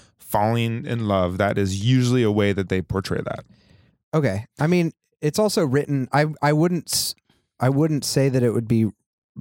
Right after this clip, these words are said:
Speaker 2: un-, I think it would make sense that it's, like, masculine energy is a pers-, like, a very pursuant energy. And it's, this episode is directed and written by two gay men. So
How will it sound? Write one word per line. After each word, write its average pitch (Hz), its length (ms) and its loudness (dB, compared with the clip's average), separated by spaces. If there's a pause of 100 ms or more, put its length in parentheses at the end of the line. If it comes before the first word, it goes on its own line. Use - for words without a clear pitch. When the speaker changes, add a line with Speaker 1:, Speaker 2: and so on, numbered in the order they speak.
(960)
Speaker 2:
un-, 120 540 2 (420)
I - 60 0
think 165 200 0
it 170 120 0
would 139 160 2
make 127 200 0
sense 135 320 0
that 120 120 0
it's, 113 180 -2
like, 110 220 2 (400)
masculine 139 720 0
energy 127 440 2
is 117 340 0
a 110 100 0 (240)
pers-, 113 300 0 (240)
like, 113 440 -2
a 117 60 0
very 117 340 0
pursuant 127 640 -2
energy. 147 500 0 (380)
And 123 120 2
it's, - 200 -4 (180)
this 127 260 0
episode 135 340 0
is 117 140 2
directed 123 520 0
and 113 160 2
written 117 280 2
by 107 220 4
two 131 180 2
gay 117 240 2
men. 98 320 -2 (300)
So 120 380 0